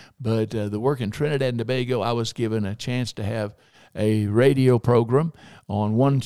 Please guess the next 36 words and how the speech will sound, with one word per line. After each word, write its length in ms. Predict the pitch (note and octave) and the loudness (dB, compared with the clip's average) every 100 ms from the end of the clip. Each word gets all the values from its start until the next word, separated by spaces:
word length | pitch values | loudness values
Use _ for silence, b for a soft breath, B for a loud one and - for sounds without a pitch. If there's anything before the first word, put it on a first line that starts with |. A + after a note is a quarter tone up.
| - | -4
on 240 | - G2+ G#2 | -2 0 2
one 160 | C3+ | 2
station, 500 | C#3 - A2+ A#2+ C#3+ | 2 2 0 2 -2
then 160 | A#2+ C3 | 0 2
on 160 | C#3 A#2 | 2 2
another, 420 | A2 C3+ B2 B2+ | 2 2 4 2
and 140 | A#2+ | 2
then 200 | A2+ C#3 | 2 2
they 120 | B2+ | 0
asked 240 | G#2 B2 - | 0 0 -2
me 100 | B2+ | -4
to 160 | A2 G2 B B B B D#3+ | -4 -6 B B B B -10
go 260 | C#3 C3+ C3+ | 2 4 6
on 120 | B2 | 4
T 220 | - B2+ | 4 4
V, 280 | A#2 C#3+ A2 | 4 2 2
the 100 | A#2 | 2
only 240 | A#2 B2+ | 4 4
one 440 | G#2+ A2+ C3+ C3 A#2 | 2 2 2 0 -2
channel 420 | - B2 C#3 G#2+ | 0 2 2 0
they 160 | G#2 | 0
had 360 | F2 C3 C#3 A2+ | 0 2 2 2
in 160 | G2+ G#2+ | 0 0
the 260 | G#2+ A#2+ - | -2 -4 -2
island, 440 | C3 D#3 A2 A#2+ - B B B | 0 0 -2 -4 -6 B B B
and 280 | - G#2+ A2 | -2 0 2
be 200 | B2 B2 | 4 4
a 240 | A2+ A2 A#2 | 2 -2 0
preacher 340 | C#3+ C3 C3 | 2 2 2
every 220 | G#2+ C3+ | 2 2
Sunday 260 | A2+ B2+ B2 | 2 2 2
morning 440 | G2+ A2 C#3+ G#2+ | 2 2 2 0
there. 440 | F2+ C#3 D3+ A2+ C3 B B B - | 2 2 4 2 0 B B B -4
And 320 | G#2+ A2 A2 | -2 0 0
so 200 | - A2 | 0 0
I, 580 | - B2+ - - C#3+ | 0 -6 -8 -6 -4